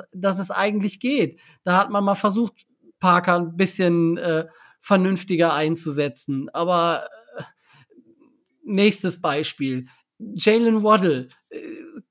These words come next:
die, die große Stärke von Jalen Waddle ist die Separation, die Geschwindigkeit,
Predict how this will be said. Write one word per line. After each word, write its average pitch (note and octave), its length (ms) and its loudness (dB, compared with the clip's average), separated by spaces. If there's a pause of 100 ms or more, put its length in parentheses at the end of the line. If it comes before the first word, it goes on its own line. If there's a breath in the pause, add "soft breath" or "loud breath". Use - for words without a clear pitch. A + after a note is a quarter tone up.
(280)
die, G3 480 -2
die F#3+ 180 0
große B3 640 4
Stärke A3+ 420 4
von G3+ 180 -2
Jalen G3 320 0
Waddle A3 280 2
ist G#3+ 160 -4
die G#3 80 -2
Separation, G#3 680 0
die G3+ 120 -4
Geschwindigkeit, A3 840 0